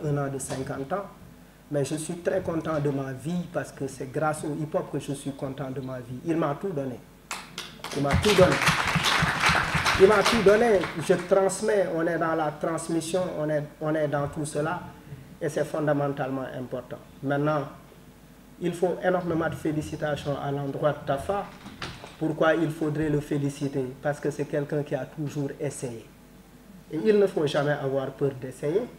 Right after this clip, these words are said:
euh, euh, d'échouer. La chose dont il faudrait avoir peur, c'est de, de ne jamais avoir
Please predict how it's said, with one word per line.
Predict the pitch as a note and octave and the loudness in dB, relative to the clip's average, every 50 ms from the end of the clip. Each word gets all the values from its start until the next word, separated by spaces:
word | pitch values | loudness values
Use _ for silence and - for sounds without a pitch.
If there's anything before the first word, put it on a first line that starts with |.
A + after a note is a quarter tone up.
| - | -2
euh, | E3 D3+ D3+ D3 D3+ - | 2 2 2 2 2 -2
euh, | D3 C#3+ C#3+ C#3+ C#3 C#3+ D3 | -2 0 0 0 0 -2 -4
d'échouer. | C#3+ C3+ E3 D#3+ D3+ - F#3+ G3+ A3 F#3+ C#3+ - - - - | -2 0 0 0 2 2 4 6 6 6 6 4 -6 -8 -4
La | C#3+ C#3+ C3+ C#3 | -2 0 0 -2
chose | C#3 - - F3 F3 E3+ E3 D#3 - - - - - - - | -2 -2 0 2 2 2 2 0 -2 -6 -12 -14 -18 -16 -8
dont | D3 D#3 D3+ D3+ D3+ | -4 -4 -4 -2 -2
il | E3+ D3+ D#3 | -2 -4 -2
faudrait | - D#3+ D3 C#3+ D3 C#3+ C#3+ | -2 0 0 0 2 2 0
avoir | C#3 C#3 C#3 B2+ C#3 C3 B2+ C3 | 0 0 0 0 0 0 -2 -4
peur, | - - F#3+ G3+ A3 A3 - - - - - - - - - - - - | -2 0 2 2 2 0 -4 -8 -18 -20 -20 -20 -20 -20 -18 -18 -18 -10
c'est | - - F3 D3+ D3 | -4 -2 0 0 2
de, | D3 D3 C#3 C#3 D3 - - D#3+ C#3+ C3+ | 2 2 0 0 -4 -8 -10 -6 -2 2
de | F#3 F3+ | 2 2
ne | E3 D#3 D3+ C#3 | 4 4 2 0
jamais | B2 - D#3 D3+ C#3+ D3 C#3+ C#3+ D3 | 0 0 -2 0 0 0 0 -2 -2
avoir | C3+ B2+ C#3 C3+ | -4 -2 -2 -2